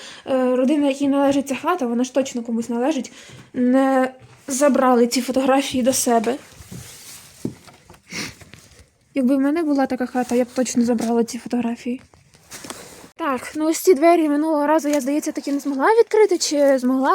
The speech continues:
але я точно сюди не заходила, тому що, а, тому що тут пусто. Просто. Я припускаю, що це, можливо, було просто господарське приміщення, можливо, тут тримали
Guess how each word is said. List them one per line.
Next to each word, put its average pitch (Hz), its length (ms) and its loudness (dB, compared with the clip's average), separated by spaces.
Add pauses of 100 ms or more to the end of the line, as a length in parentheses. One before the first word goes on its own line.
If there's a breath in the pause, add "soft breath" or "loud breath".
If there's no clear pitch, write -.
але 294 160 4
я 320 140 2 (280 loud breath)
точно - 260 -2
сюди - 200 -2
не 277 80 -2
заходила, 330 440 2
тому 269 200 -2
що, 320 220 2 (580)
а, 277 300 2
тому 294 200 -6
що 294 100 -8
тут 254 160 -12
пусто. 226 280 -12 (420)
Просто. 240 360 -8 (280 loud breath)
Я 294 160 0
припускаю, 294 420 -4
що - 100 -10
це, 262 120 -4
можливо, 269 380 0
було 262 180 0
просто 269 320 -4 (560 soft breath)
господарське 294 600 -2
приміщення, 277 560 -4
можливо, 285 380 -2
тут 277 140 -8
тримали 269 540 -2